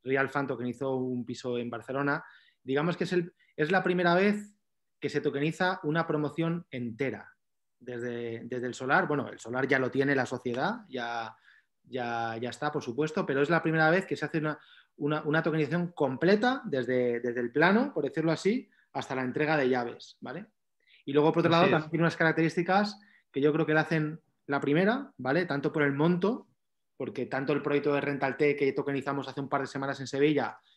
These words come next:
Speaker 1: eran cincuenta y cinco mil euros, el, el piso de Barcelona eran setenta mil, estos son cinco millones, o sea, aquí hablamos ya de, de una operación,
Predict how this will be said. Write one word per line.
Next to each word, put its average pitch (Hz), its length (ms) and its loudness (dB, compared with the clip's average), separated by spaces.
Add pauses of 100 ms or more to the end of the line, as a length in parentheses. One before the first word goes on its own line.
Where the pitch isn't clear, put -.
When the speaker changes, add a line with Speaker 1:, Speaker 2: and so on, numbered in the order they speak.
Speaker 1:
eran 123 220 -8
cincuenta 127 420 -4
y 120 60 -4
cinco 127 220 -6
mil 127 120 -2
euros, 175 480 2 (260)
el, 120 320 -8
el 123 220 -4
piso 131 240 -6
de 131 80 -2
Barcelona 135 460 -2
eran 135 180 -2
setenta 127 400 -6
mil, 196 400 0 (380)
estos 120 220 -10
son 135 140 -8
cinco 139 380 -4
millones, 123 480 0
o 113 60 -10
sea, 120 120 -6
aquí 131 140 -2
hablamos 139 340 0
ya 143 200 4
de, 131 400 -4 (280)
de 127 140 -4
una 131 140 0
operación, 135 760 -2